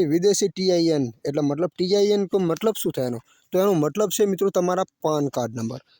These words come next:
તો ચલો આપણે PAN કાર્ડનો નંબર અહીંયા નાખી દેવાનો છે. તો હું PAN કાર્ડ નંબરને અહીંયા એન્ટર કરી લઉં છું.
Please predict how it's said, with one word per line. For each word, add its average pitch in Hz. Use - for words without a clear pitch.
તો 143
ચલો 170
આપણે 180
PAN 156
કાર્ડનો 165
નંબર 151
અહીંયા 147
નાખી 139
દેવાનો 120
છે. 165
તો -
હું 151
PAN 151
કાર્ડ 151
નંબરને 139
અહીંયા 147
એન્ટર 139
કરી 147
લઉં 113
છું. -